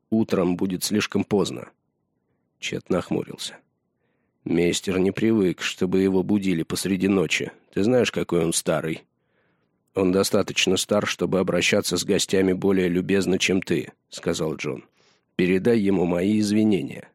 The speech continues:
Я не стал бы прерывать его отдых, если бы дело не было спешным». «А если я откажусь?» Нога Джона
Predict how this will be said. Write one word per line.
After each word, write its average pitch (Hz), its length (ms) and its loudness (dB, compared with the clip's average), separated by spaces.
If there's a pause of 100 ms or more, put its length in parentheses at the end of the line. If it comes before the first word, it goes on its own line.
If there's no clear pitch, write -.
(200)
Я - 180 0
не 120 120 2
стал 107 240 0
бы 95 140 0
прерывать 92 540 0
его 87 320 0
отдых, 107 440 -2 (200)
если 87 300 -2
бы 92 120 -2
дело 104 260 2
не 95 200 2
было 90 200 0
спешным». - 640 -4 (1120)
«А - 120 -4
если 76 400 -2
я 69 160 -2
откажусь?» - 720 -6 (920)
Нога 87 340 0
Джона 101 500 0